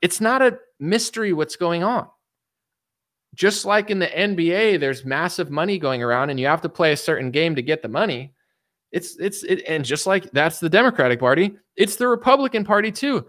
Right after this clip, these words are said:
Republicans, for some reason, are just too naive and foolish to think that that's ha-, that couldn't be true to my side. Why? It, it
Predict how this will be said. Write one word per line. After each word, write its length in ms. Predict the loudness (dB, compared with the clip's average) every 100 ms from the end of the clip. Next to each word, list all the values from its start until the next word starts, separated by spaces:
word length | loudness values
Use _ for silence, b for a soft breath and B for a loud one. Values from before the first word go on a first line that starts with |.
| b 0
Republicans, 720 | 0 4 2 2 0 -4 -4
for 120 | -8
some 380 | -6 -2 0 2
reason, 460 | 0 0 2 2 4
are 120 | 2
just 300 | 0 -6 -8
too 340 | -2 2 2
naive 720 | 4 2 2 2 2 2 0 0
and 220 | -2 0
foolish 480 | -2 2 2 0 -2
to 140 | -6
think 340 | -4 -4 -2 -2
that 140 | 0
that's 160 | 0 0
ha-, 160 | -4 b b -4
that 380 | 4 6 6 2
couldn't 300 | 2 2 0
be 120 | -2
true 260 | 0 2
to 120 | 4 6
my 280 | 6 6
side. 540 | 4 6 6 6 4 0 _ _
Why? 360 | 0 4 4 2 2
It, 240 | 0 2
it 160 | 0